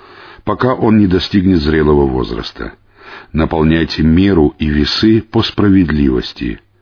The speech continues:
Мы не возлагаем на человека сверх его возможностей. Когда вы произносите слово, будьте справедливы,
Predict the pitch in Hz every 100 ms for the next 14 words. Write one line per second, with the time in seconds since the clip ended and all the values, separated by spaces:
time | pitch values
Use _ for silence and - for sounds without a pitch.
0 | _ _ - - - - - 120 147 147
1 | 120 131 127 123 101 95 - 95 92 95
2 | 90 - - 95 104 - 92 87 82 76
3 | 73 65 60 60 - 57 55 - _ _
4 | _ - - - - 104 110 110 123 113
5 | 107 101 117 - 98 - - 123 101 73
6 | 60 - - _ - 82 147 160 113 -
7 | 92 90 85 69 67 60 57